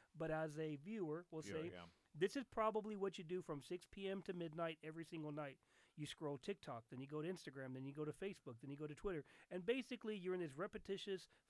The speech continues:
Speaker 1: fuckery circle of apps and apps and apps and apps until your eyes hurt so much, and then you get carpal tunnel from your thumbs because you can't move of too much scrolling. But TikTok is, like, the hottest one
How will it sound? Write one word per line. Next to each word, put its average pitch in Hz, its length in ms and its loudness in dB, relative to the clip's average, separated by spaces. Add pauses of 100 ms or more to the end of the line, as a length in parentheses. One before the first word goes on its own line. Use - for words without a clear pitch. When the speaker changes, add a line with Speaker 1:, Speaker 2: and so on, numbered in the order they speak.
(100)
Speaker 1:
fuckery 214 400 -2
circle 185 420 2
of 151 120 -2 (120)
apps 185 280 0
and 156 100 -4 (100)
apps 165 220 -2
and 156 140 -4
apps 165 240 -2
and 151 80 -2
apps 220 180 0
until 190 220 -4
your 160 180 -2
eyes 208 320 -2
hurt 269 180 0
so 254 160 2
much, 208 320 0 (220)
and 170 100 -2
then 170 120 0
you 175 80 -2
get 160 160 2
carpal 220 340 2
tunnel 208 280 2
from 180 200 0
your 151 120 -2
thumbs 285 360 8
because 214 320 -2
you 170 60 -12
can't 190 240 -4
move 196 180 0 (240)
of 165 120 -6
too 202 120 -4
much 180 260 0
scrolling. 180 440 2 (280)
But 170 140 2
TikTok 208 480 2
is, 160 80 0
like, 160 220 2
the 160 80 0
hottest 160 420 0
one 151 220 -2